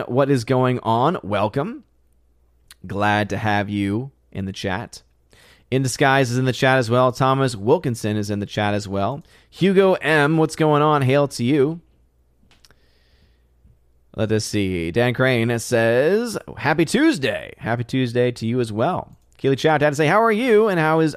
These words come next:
baby Thor doing?" Baby Thor's doing just fine. Uh, it's crazy to think that,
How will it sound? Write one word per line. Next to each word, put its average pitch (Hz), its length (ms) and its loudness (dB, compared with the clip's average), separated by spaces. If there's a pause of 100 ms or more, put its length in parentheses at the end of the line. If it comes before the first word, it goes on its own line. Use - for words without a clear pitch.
baby 139 260 2
Thor 143 240 2
doing?" 147 200 2
Baby 151 180 2
Thor's 156 260 0
doing 151 180 -2
just 143 260 -4
fine. 139 440 -2 (580)
Uh, 107 220 0
it's 107 100 -8
crazy 151 340 2
to 139 120 0
think 151 420 -2
that, 131 720 -4